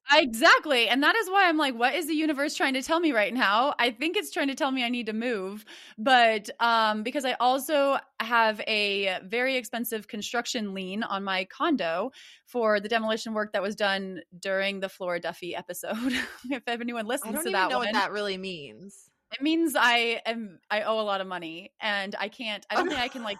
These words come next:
Speaker 2: <laughs>
Speaker 1: sell or do anything until that bill is paid. And
Speaker 2: Oh,
Speaker 1: I
Speaker 2: okay,
Speaker 1: assumed
Speaker 2: okay.
Speaker 1: it was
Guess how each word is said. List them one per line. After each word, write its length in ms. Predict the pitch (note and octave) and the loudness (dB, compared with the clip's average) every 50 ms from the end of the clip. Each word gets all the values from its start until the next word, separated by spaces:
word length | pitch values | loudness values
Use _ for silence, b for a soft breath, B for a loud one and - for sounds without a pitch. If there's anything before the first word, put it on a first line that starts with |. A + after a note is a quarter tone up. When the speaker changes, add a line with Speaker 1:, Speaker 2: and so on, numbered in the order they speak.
| - - | -14 -14
Speaker 2:
<laughs> 100 | - G#3 | -8 -6
Speaker 1:
sell 360 | G3+ F#3+ F#3+ F#3+ F#3+ F#3+ F3+ - | -2 -2 0 0 0 -2 -2 -4
or 100 | F#3+ F#3+ | -6 -6
do 160 | F#3 G3 F#3+ | -6 -8 -8
anything 580 | F#3 F#3 F#3 - - G3+ F#3 F3+ F3+ F3 F3 | -6 -8 -8 -6 -4 -4 -2 -2 -4 -4 -6
until 540 | - - F#3+ F3 - G#3 F3+ E3+ F3 F3 E3+ - | -8 -10 -10 -6 -4 -2 0 0 0 -2 -2 -2
that 160 | F3+ E3+ E3+ | -4 -4 -2
bill 200 | F3+ E3+ E3+ F3 | -4 -4 -4 -4
is 120 | F3 F3 | -6 -8
paid. 400 | - - E3+ E3+ G#3 D4 F#4 D4+ b b b b b b b b b b - | -8 -6 -6 -4 -4 -4 -6 -8 b b b b b b b b b b 0
And 380 | - A3+ A3 G#3+ G#3+ G#3 G3+ G3+ | 2 2 4 4 4 4 2 2
Speaker 2:
Oh, 460 | G3+ G#3 G3+ G3+ G3+ G3+ G3 G3 G3 G3 | 0 0 -2 -2 -2 -2 -4 -2 0 2
Speaker 1:
I 60 | A3+ | 2
Speaker 2:
okay, 100 | A#3 A#3 | 2 0
Speaker 1:
assumed 420 | A#3+ - - - A#3 A#3 A#3+ A#3+ | 0 -2 -4 -4 -4 -4 -4 -2
Speaker 2:
okay. 220 | B3 B3 B3 - - A3 A3 | -2 -2 -4 -4 -6 -6 -6
Speaker 1:
it 80 | G#3 | -4
was 140 | G#3 G#3 G3+ | -4 -4 -6